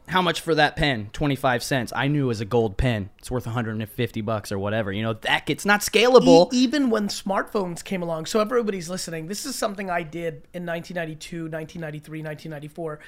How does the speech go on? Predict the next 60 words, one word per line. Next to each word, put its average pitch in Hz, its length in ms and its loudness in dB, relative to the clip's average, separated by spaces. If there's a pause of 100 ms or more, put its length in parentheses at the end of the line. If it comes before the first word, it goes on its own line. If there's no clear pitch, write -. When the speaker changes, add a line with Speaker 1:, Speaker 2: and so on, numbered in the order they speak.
(220)
Speaker 2:
Some 175 220 -8
of - 120 -8
you 202 100 0
weren't 175 200 -2
even 156 200 -8
born. 165 520 -4 (380)
And 202 80 -4
this 208 120 -6
is 240 80 -8
how 240 160 -2
I 247 60 2
made 240 200 -4
side 240 280 -4
money. 143 320 -8
Like, 147 320 -12
you 185 80 -10
know, 160 240 -8 (160)
probably 190 380 -6
around 170 260 -4
the - 80 -18
time 160 160 -6
I 156 40 -8
was, 147 200 -12 (340)
I - 60 -14
mean, - 140 -18
I 202 80 -8
don't, 165 160 -10 (180)
at, 170 240 -8
my 185 120 -8
parents 208 300 -8
never 175 320 -4
gave 160 280 -10
me 151 100 -8
money. 139 400 -12 (460)
Probably 190 260 -2
by 180 160 -2
the 156 80 -12
time 170 140 -8
I 156 40 -6
was 147 140 -10
twelve, 165 420 -2
my 147 140 -10
parents 147 320 -12
stopped - 400 -12
buying 156 420 -8
me 175 140 -12
things, 214 580 -12 (300)
and 180 80 -6
that 185 80 -2
was 180 120 -6
a 180 40 -10
huge 175 300 -8
advantage. 165 500 -10
But 202 120 -2
I 208 40 0
was 214 140 -2
also 220 240 -2
a - 20 -4
lemonade 175 480 -6
ki-, - 160 -18